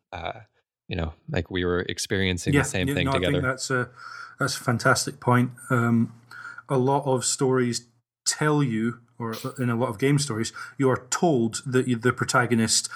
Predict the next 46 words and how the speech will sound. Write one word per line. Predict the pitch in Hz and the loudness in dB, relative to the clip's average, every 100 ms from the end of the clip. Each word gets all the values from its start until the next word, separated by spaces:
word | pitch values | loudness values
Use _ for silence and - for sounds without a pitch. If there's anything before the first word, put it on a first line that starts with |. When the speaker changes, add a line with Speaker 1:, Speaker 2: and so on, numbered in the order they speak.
| - | -6
Speaker 2:
has | - 117 | 0 0
doubts | - 131 131 - 127 | 2 4 2 2 2
or, | 113 113 | 2 0
or | - 117 117 | 0 0 2
isn't | 117 | 0
sure | - 143 139 139 127 | 0 4 4 4 2
or | 120 113 117 123 | 2 2 2 0
is | 113 - | -2 0
injured, | 131 135 127 131 123 - | 2 4 4 4 4 2
or | 117 110 - - - - - | 0 0 -4 -14 -18 -20 -8
there's | 139 131 117 | -2 0 0
some | - 156 156 127 | 2 2 2 2
reason | 135 143 147 127 | 2 4 2 2
given | 139 131 | 0 0
to | 123 123 | -2 0
you | 117 110 | 2 2
why | 113 117 117 113 - - - | 0 2 2 -2 -6 -8 -2
their | 120 | 0
abilities | 113 131 131 117 120 110 | 0 2 0 0 -2 0
may | 120 127 127 | 2 2 2
not | 123 120 123 107 | 2 0 -2 -2
be, | 135 113 104 - - _ - | 0 0 -2 -8 -20 _ 2
um, | 117 113 110 110 113 151 156 - _ _ _ - 190 - - - - - | 4 4 4 0 -2 -6 -20 -20 _ _ _ -10 -10 -12 -20 -18 -14 -4
as | 151 - | -2 2
good | 139 | 0
as | 120 | 2
they | 123 | 0
should | - 123 | 0 0
be. | 120 110 | 0 0
They're | 113 | 2
inexperienced, | 113 117 - 143 143 139 143 - | 0 -2 0 2 2 2 0 0
and | 117 | 0
they're | 117 | -2
supposed | - - 120 - | -4 -4 -4 -2
to | 117 117 135 | -4 -2 -2
in-, | 120 127 - | 0 0 -2
in-, | 110 113 - - | -2 -2 -6 -6
increase | 117 - 135 - | -4 2 2 2
in | |
experience | 117 - 127 120 113 | 0 2 4 4 2
as | 113 | -2
you | |
go | 113 | -2
through | 107 110 | -2 0
the | |
game. | 113 135 | 2 2